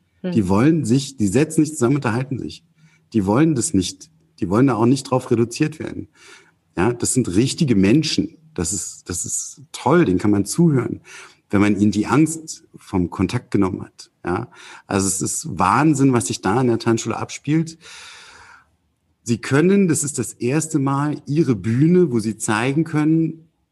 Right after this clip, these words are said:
Speaker 2: was sie gelernt haben. Das
Speaker 1: Ja,
Speaker 2: können sie in der Jugendweihe nicht
Speaker 1: wer
Speaker 2: oder
Speaker 1: sie
Speaker 2: in der
Speaker 1: auch sind, ne?
Speaker 2: Konfirmation, wer
Speaker 1: Ja.
Speaker 2: sie auch sind.
Speaker 1: Ja.
Speaker 2: Es ist ein, eine unglaubliche Bereicherung für ihre eigene Identität, auch was die Reflexion angeht.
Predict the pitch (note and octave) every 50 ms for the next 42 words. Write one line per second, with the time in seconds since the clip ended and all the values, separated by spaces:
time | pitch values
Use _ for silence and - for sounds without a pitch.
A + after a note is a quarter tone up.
0 | _ - - G#2+ G#2+ - - C3 A#2 B2 A2 G#2 G2+ G2+ G#2+ A2+ A2 - - F2+
1 | - - - - _ _ _ _ _ _ _ _ _ _ _ _ _ _ _ _
2 | _ _ _ _ _ _ - G2 - - D#3 C3 C3+ C3 A#2+ A2+ G#2+ G#2 A#2+ D3
3 | F3 F3+ F#3 F3 F#3 - C#3+ C#3+ D3+ D#3+ D#3+ E3 E3 F3 E3 F3 G3 G3+ - -
4 | - - G2+ - - A#2+ - D4+ - A#2+ G2+ - D#3 - - A#2 B2+ C#3+ C#3+ -
5 | - - - - _ - G3 G#3 - G#2+ A#2 A#2+ A2 G#2 F#2+ - - E3+ E3+ F3
6 | F3 E3 F3 F3 - - - - - - A2 A#2 A#2+ - - A2+ A2+ A2+ A2 G#2+
7 | - A2 G#2 G#2+ G#2+ G#2+ G2 - - - C#3+ F3 E3+ D#3+ B2+ A2 B2 G#2 F#2 G2+
8 | F2 E2+ F2+ G#2 C3 D#3 - - F3 F3 E3+ E3+ E3 B2+ G#2+ G2+ - E2+ F#2+ G#2+
9 | C#3+ D#3 D3+ - D3+ D3 D#3+ D#3+ D#3 E3 E3+ E3 - - E3 F3+ G3 F#3+ - F#3
10 | - - - - A2+ - A#2 G#2 A2 G#2 - A2 F#2 - - - A#2+ D3+ B2+ -
11 | - E2+ E2+ D3 E3+ F3+ E3+ F3